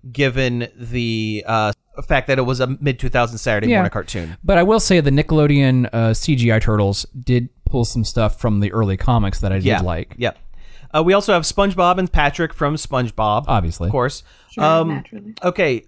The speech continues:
Speaker 1: if I were to say there's someone from Rugrats in this game, who would you assume I'm talking about?
Speaker 2: I mean, I would figure, you know, someone from the main cast, you know, like Tommy or Chucky or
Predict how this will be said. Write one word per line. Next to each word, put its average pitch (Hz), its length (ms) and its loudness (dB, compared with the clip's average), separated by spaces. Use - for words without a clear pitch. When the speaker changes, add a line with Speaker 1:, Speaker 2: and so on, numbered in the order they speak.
Speaker 1:
if 147 200 0
I 233 80 2
were 269 100 -2
to 214 60 -4
say 202 200 2
there's 180 200 2
someone 185 240 2
from 127 300 -2
Rugrats 135 640 0
in 117 60 -2
this 110 180 -2
game, 123 240 -4
who 208 220 0
would 185 220 0
you 151 320 0
assume 127 720 0
I'm 123 180 -2
talking 113 340 0
about? 65 340 -8
Speaker 2:
I 147 60 -2
mean, 151 220 4
I 135 100 2
would 180 180 2
figure, 117 380 2
you 113 160 2
know, 104 80 2
someone 110 340 2
from 107 220 2
the 101 60 4
main 92 400 0
cast, 104 540 0
you 104 60 -2
know, 92 200 0
like 90 380 -2
Tommy 101 480 2
or 76 100 -6
Chucky 104 420 -2
or 73 200 -8